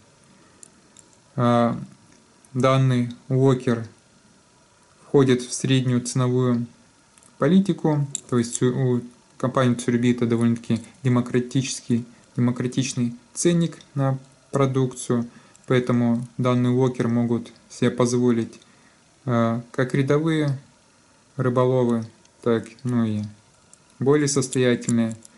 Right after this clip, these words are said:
рыболовы. Рекомендую обратить внимание на данный уокер. Ну и, соответственно, зрелищная рыбалка вам будет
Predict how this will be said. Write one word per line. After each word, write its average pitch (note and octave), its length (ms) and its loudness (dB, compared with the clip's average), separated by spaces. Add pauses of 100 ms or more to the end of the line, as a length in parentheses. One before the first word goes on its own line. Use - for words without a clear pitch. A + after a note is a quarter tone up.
(720)
рыболовы. A#2+ 720 0 (640)
Рекомендую C3+ 640 2
обратить B2 640 2 (480)
внимание C#3+ 840 0 (680)
на C3 120 0
данный B2+ 340 2
уокер. B2 460 0 (1200)
Ну D#3 180 -4
и, C3+ 60 0
соответственно, B2 720 0 (520)
зрелищная A#2+ 880 0 (640)
рыбалка C3+ 800 0 (160)
вам B2 280 0
будет A#2+ 280 0